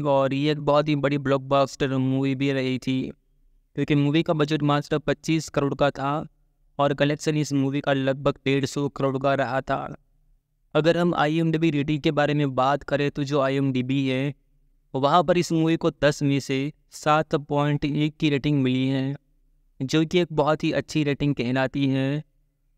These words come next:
मतलब आप सोच सकते हैं कि अगर सौ में से सत्तर लोगों को ये मूवी अच्छी लगी होगी।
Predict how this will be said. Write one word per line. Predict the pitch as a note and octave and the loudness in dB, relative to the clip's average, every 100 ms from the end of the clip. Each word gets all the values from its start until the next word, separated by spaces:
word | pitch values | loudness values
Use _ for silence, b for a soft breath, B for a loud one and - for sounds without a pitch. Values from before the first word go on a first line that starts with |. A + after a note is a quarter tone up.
| - | -2
मतलब | C3 C#3 D3 F3 C#3+ | 0 2 2 0 2
आप | D#3+ D#3+ | 0 0
सोच | - D3 D#3 | 0 -4 -2
सकते | D#3 D3 D3+ | -4 -4 -4
हैं | C#3+ | -4
कि | C#3+ | -2
अगर | C#3+ | -2
सौ | - C#3+ C#3+ | -2 -2 0
में | C#3+ C#3 | 0 -2
से | - C#3 C3+ | -2 -6 -4
सत्तर | - D#3 E3 | -4 -2 0
लोगों | D3+ D3 C#3+ | 0 -2 -2
को | D3 | -2
ये | C3+ | 0
मूवी | C3 C3 C3 D#3 _ _ _ _ - | 0 0 -2 -4 _ _ _ _ -4
अच्छी | D3 - | -4 -2
लगी | C#3+ B2+ B2+ | -2 0 0
होगी। | B2+ B2+ B2+ C3 | 0 0 -2 -6